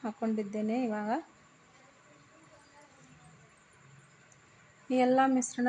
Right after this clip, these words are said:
ಚೆನ್ನಾಗಿ ಮಿಕ್ಸ್ ಆದ ಮೇಲೆ ಒಂದು ಐದು ನಿಮಿಷ ಆರಲು ಬಿಡಬೇಕು. ಆಮೇಲೆ ಅದನ್ನು ಮಿಕ್ಸಿ ಜಾರಿಗೆ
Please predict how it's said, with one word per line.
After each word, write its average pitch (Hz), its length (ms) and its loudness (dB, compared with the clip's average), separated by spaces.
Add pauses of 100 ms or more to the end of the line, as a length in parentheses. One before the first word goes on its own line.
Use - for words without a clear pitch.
(140)
ಚೆನ್ನಾಗಿ 233 500 0 (680)
ಮಿಕ್ಸ್ 240 280 -6 (120)
ಆದ 226 200 -4 (120)
ಮೇಲೆ 220 260 -2 (800)
ಒಂದು 240 200 0 (120)
ಐದು 226 200 -2
ನಿಮಿಷ 226 300 -2 (340)
ಆರಲು 226 380 -4
ಬಿಡಬೇಕು. 208 580 -6 (720)
ಆಮೇಲೆ 233 420 -2 (500)
ಅದನ್ನು 240 300 2 (120)
ಮಿಕ್ಸಿ 254 360 -2
ಜಾರಿಗೆ 233 400 -2